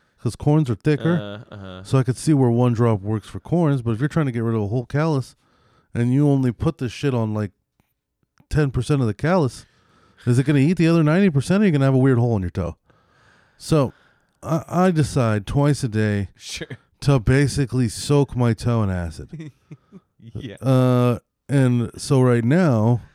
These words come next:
Speaker 1: the result of that is just having no skin on the bottom of my big toe anymore.
Speaker 2: Oh.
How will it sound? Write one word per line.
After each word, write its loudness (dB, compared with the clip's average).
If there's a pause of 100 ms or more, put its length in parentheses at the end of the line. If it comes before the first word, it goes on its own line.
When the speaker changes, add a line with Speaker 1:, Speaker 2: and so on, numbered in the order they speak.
(300)
Speaker 1:
the 2
result -2
of -6
that -4 (920)
is 0
just -2
having 2
no 4
skin 0
on 2
the 2
bottom 0
of 0
my 0
big -6
toe 2
anymore. -2
Speaker 2:
Oh. -6